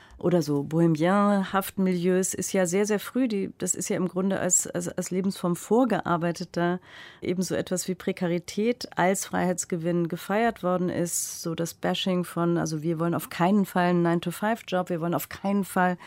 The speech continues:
äh, in diesen festen Strukturen so eines fordistischen Lebenslaufs sein und so weiter.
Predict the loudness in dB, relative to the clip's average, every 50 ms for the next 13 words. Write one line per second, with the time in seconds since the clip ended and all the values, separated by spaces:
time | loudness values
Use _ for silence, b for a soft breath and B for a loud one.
0 | B B B B B B B 0 2 2 4 2 2 0 0 0 0 0 0 0
1 | -2 -6 -10 -2 0 0 2 2 0 0 0 -2 -2 -2 -2 -4 -6 -6 -4 0
2 | 2 4 4 4 4 2 2 2 2 2 0 0 2 2 0 2 2 0 0 0
3 | -2 0 0 2 4 6 6 4 4 4 0 0 0 0 0 0 2 2 0 0
4 | 0 0 0 0 0 -2